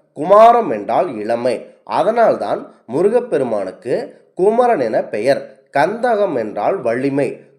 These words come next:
அதனால்தான் அவனுக்கு கந்தன் என பெயர் இருக்கிறது. வேல் என்றால் வீரம், வீர வடிவம் கொண்ட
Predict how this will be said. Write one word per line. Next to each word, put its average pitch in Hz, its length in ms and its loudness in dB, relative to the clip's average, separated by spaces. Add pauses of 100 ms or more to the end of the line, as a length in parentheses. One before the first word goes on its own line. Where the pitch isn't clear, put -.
(160)
அதனால்தான் 165 600 0
அவனுக்கு 113 400 -6 (540)
கந்தன் 202 460 -2
என 120 100 -4 (160)
பெயர் 131 260 -6
இருக்கிறது. 127 480 -6 (400)
வேல் 208 360 6
என்றால் 123 440 0
வீரம், 127 320 -2 (340)
வீர 226 420 -2
வடிவம் 131 400 -2
கொண்ட 104 260 -8